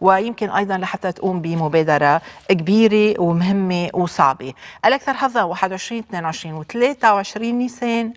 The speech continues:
أبريل. بنتقل لبرج الجوزاء. بالنسبة لبرج الجوزاء يمكن متضايق أو مزعوج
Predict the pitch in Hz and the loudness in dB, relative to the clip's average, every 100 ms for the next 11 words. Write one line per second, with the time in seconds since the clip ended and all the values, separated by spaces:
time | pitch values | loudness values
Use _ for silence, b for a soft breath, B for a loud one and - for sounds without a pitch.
0 | - 151 - - - _ _ _ _ 247 | -2 -2 -4 -20 -20 _ _ _ _ -4
1 | 254 285 294 262 240 233 - 190 170 147 | -2 -2 0 -2 -2 -10 -6 -6 -2 -4
2 | - _ _ _ B B B B 226 285 | -4 _ _ _ B B B B 2 2
3 | 381 294 269 262 262 220 220 196 254 262 | 2 -2 2 2 0 0 0 2 2 2
4 | - 277 - 277 262 254 - _ - 220 | 2 -6 -6 -4 -2 -4 -10 _ -2 -2
5 | 180 185 165 202 226 - 240 233 196 185 | 2 2 4 2 0 2 2 4 -2 -4
6 | 156 156 233 285 | -6 -2 -2 -2